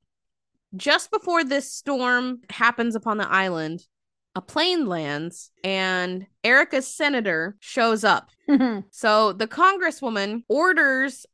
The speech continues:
Speaker 1: Erica to head back to D C.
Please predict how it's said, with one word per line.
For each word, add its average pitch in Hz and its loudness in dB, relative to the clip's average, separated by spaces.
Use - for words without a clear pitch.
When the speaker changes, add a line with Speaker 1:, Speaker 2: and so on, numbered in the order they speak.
Speaker 1:
Erica 214 2
to 226 -6
head 226 -2
back 190 2
to 233 -6
D 214 -6
C. 165 -6